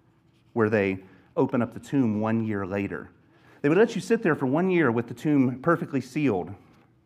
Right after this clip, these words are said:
again, letting the natural processes happen. On your one-year anniversary, though, the family would come back and they would open the tomb up and they would come in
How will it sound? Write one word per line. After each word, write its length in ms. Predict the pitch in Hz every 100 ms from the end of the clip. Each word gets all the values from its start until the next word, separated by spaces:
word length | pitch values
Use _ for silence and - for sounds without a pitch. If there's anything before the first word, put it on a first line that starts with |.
| _ _ _ -
again, 380 | 104 117 101 98
letting 460 | 107 113 107 98 107
the 80 | 110
natural 340 | 107 107 101
processes 540 | - 127 - 92 92
happen. 400 | - 127 127 78 - - _ _ _ _ -
On 140 | 151
your 120 | 151
one-year 360 | 131 190 277 240
anniversary, 580 | 190 170 175 196 180 123
though, 320 | 98 90 92 - - - -
the 80 | 135
family 340 | 170 208 226
would 200 | 170 139
come 240 | - 180
back 280 | 147 120 120
and 80 | 131
they 100 | 117
would 160 | 117 110
open 300 | 151 175 202
the 80 |
tomb 300 | 196 196 170
up 160 | 131 113
and 80 | 127
they 60 |
would 160 | 117 113
come 260 | 175 190 202
in 380 | 135 123 123